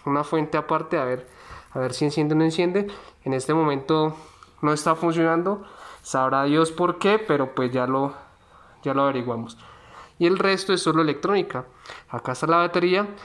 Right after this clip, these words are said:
que se alimenta de manera alterna a la fuente de alimentación. O sea que este tipo de equipos funcionan directamente de una fuente o con batería. Listo, eso es todo. Ah, bueno, el indicador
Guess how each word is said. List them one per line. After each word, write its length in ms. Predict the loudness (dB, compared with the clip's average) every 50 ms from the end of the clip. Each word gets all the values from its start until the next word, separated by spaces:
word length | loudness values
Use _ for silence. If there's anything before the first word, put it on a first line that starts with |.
| -20 -18 -12
que 120 | -10 -10 -6
se 100 | -4 -4
alimenta 480 | -2 0 0 0 0 0 -2 -2 0 0
de 100 | 2 2
manera 320 | 2 2 0 0 0 0
alterna 580 | -2 -2 0 2 2 2 4 2 0 0 -2 -6 -12 -20 -20 -20 _ _ _ _ _ _ _ _ -8
a 100 | -6 -4
la 120 | -4 -4
fuente 320 | -4 -4 -4 -4 -4 -2 -2
de 40 |
alimentación. 680 | -2 -2 -2 -2 -4 -6 -6 -8 -8 -6 -6 -8 -8 -10 -16 -20 -20 -20 -20 -20 -20 -20 -20 -20 -20 -20 -20 -20 -16 -10
O 40 |
sea 160 | -6 -6 -4 -2
que 100 | -2 -2
este 200 | 0 0 -2 -2
tipo 340 | -2 -2 -2 0 2 2
de 80 | 0 0
equipos 600 | 0 -2 -6 -4 -2 -2 -4 -4 -6 -12 -18 -20 -20 -20 -20 _ -20 _ _ -2
funcionan 680 | 2 2 2 2 2 2 4 4 4 2 2 0 -4 -8 -16 -20 -20 _ -4
directamente 640 | -2 -2 -2 -2 -2 0 2 2 2 2 2 2
de 60 | 2
una 160 | 4 2 2 2
fuente 560 | 2 0 0 0 0 0 -2 -2 -2 -6 -12 -20 -20 -20 -10 -4
o 280 | 0 0 0 0 0 -2
con 160 | -4 -4 -2
batería. 500 | -4 -4 -4 -2 0 0 2 0 0 -2 -8 -16 -20 _ _ _ -20 -20 -20 -20 _ _ _ _ _ _ _ _ _ _ _ _ -20 -20 -20 -20 -20 -20 -20 -20 -20 -20 -20 _ -4
Listo, 420 | -4 -4 -4 -4 -6 -8 -8 -8 -10 -14 -12 -10
eso 160 | -8 -6 -6
es 120 | -8 -8 -6
todo. 300 | -6 -6 -6 -8 -10 -16 -20 -20 _ _ _ _ _ _ _ _ -20 -20 -20 -20 -20 -20 -16 -8
Ah, 100 | -4 -2
bueno, 180 | 0 2 2 2
el 80 | 2 0
indicador 580 | 0 -2 -4 -4 -4 -2 -2 0 -2 -2 -6